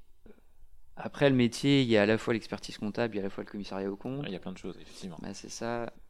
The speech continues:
Speaker 1: L'expertise comptable, alors j'avais, euh, trouvé une petite phrase que je trouvais qui est-, qui était plutôt pas mal.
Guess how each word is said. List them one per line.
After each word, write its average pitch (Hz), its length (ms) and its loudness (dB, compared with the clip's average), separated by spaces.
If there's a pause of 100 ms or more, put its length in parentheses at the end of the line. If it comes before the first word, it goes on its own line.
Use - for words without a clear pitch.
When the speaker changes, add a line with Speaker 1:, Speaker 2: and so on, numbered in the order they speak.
(140)
Speaker 1:
L'expertise 123 580 -4
comptable, 131 460 0
alors 98 200 0 (120)
j'avais, 104 480 -2
euh, 90 100 -2 (380)
trouvé 113 280 -8
une 117 120 -2
petite - 180 -14
phrase 120 340 -6
que - 120 -16
je - 100 -18
trouvais 110 220 -14
qui - 100 -14
est-, - 160 -18
qui - 80 -14
était 98 160 -12 (140)
plutôt - 240 -8
pas 110 160 -4
mal. 117 200 -4